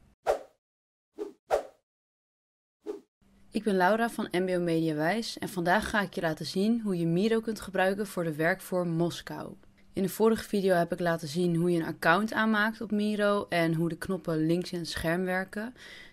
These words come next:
Dus als je nog nooit met Miro gewerkt hebt, dan zou ik je aanraden om eerst die video even te kijken. Voor de werkvorm Moskou gaan we beginnen met een schabloon. Dat vind je het knopje hier links.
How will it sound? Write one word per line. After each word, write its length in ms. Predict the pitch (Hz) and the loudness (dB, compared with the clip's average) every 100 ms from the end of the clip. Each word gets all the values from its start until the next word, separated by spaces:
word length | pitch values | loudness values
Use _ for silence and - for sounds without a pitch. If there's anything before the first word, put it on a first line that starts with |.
| - | -6
Dus 180 | 170 | -2
als 160 | - 175 | -2 -2
je 60 | 180 | -2
nog 120 | 160 | 0
nooit 220 | 175 180 | 2 2
met 140 | 180 | -2
Miro 240 | 165 175 175 | -2 -2 -2
gewerkt 420 | - 156 156 - | -4 -2 -2 -2
hebt, 220 | 156 151 | -6 -4
dan 240 | 156 147 151 | -4 -2 -4
zou 240 | 156 156 | -6 -8
ik 80 | 139 | -8
je 120 | - | -4
aanraden 580 | 139 151 156 156 143 - | -2 0 -2 -4 -4 -2
om 120 | 151 | -2
eerst 420 | - 165 165 - | 0 0 -2 -4
die 140 | 160 147 | -6 -6
video 320 | - 156 160 | -6 -8 -8
even 220 | 160 160 | -10 -12
te 80 | - | -14
kijken. 460 | - 170 - 185 202 - - _ _ - - - - - | -12 -12 -14 -20 -20 -20 -20 _ _ -20 -20 -20 -20 -20
Voor 200 | - 180 | -6 -2
de 80 | 170 | 2
werkvorm 380 | 180 180 160 | 2 0 2
Moskou 500 | 156 190 208 - 202 | 2 2 0 0 0
gaan 160 | 208 180 | 2 -2
we 60 | 165 | -4
beginnen 360 | 165 - 175 | -4 -2 0
met 140 | 165 160 | 0 -2
een 100 | 156 | -4
schabloon. 680 | 160 143 147 147 190 269 - - - - - | -4 0 2 2 2 -2 -6 -12 -12 -12 -12
Dat 80 | - | -12
vind 260 | - 185 165 | -4 -2 0
je 60 | |
het 120 | 165 - | -2 -4
knopje 320 | 180 165 165 | -6 -4 -2
hier 400 | 156 170 151 143 - | 2 2 2 -2 -4
links. 760 | 156 165 214 254 - - - | -2 0 0 -2 -4 -12 -14